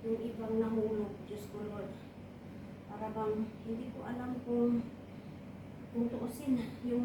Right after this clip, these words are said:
mga dumaan ng agency. Tinitry ako kasi hindi ako dumaan ng agency. Direct ako sa Singapore to, ano, Manila to Singapore, nag-direct ako kasi tourist.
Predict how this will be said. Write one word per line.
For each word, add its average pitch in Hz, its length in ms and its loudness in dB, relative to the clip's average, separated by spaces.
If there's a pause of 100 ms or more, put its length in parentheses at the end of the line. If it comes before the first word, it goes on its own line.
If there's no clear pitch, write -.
mga 220 160 6
dumaan 226 400 2
ng 220 160 2
agency. 196 720 -4 (1200)
Tinitry 269 560 4
ako - 240 -4
kasi 240 240 2
hindi 226 160 4
ako 226 240 2
dumaan 226 320 4
ng 220 80 6
agency. 220 560 0 (1400)
Direct 233 400 2
ako 226 400 -2 (480)
sa 214 320 0 (160)
Singapore 247 640 -2
to, 208 160 -2
ano, 208 320 0 (560)
Manila 247 400 0
to 247 80 -6
Singapore, 226 560 2
nag-direct 208 560 -2
ako - 120 -10 (120)
kasi 226 240 -2
tourist. 196 720 -4